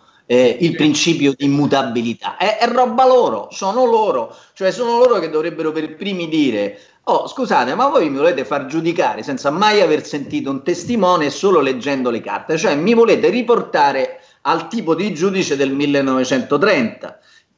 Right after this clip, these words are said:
Speaker 1: Io non ci sto perché sono un giudice del duemiladiciotto, del centoundici della Costituzione,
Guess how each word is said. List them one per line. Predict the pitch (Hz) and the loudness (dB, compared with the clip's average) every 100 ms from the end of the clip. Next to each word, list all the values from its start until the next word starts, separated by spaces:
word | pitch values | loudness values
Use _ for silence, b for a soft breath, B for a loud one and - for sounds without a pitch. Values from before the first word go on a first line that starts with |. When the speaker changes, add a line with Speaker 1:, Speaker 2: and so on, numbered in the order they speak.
| - | -8
Speaker 1:
Io | 269 220 131 | 0 2 4
non | 165 170 | 2 2
ci | - 247 | -2 -4
sto | - 185 175 170 - | 0 2 2 0 -6
perché | 117 - 147 | -8 -6 -8
sono | 143 - 151 123 117 101 98 | -6 -2 0 0 -2 -6 -8
un | 120 127 | -8 2
giudice | 175 139 123 120 | 2 2 -4 -4
del | 117 120 | -4 -4
duemiladiciotto, | 160 180 143 185 233 185 147 - - | -2 0 0 0 0 2 2 0 -6
del | 127 104 | -6 -6
centoundici | - 117 113 110 123 113 101 120 | -4 -6 -6 -8 -8 -10 -10 -8
della | 123 135 | -6 -6
Costituzione, | 156 208 214 220 - 131 127 101 | -6 -2 0 0 2 2 2 0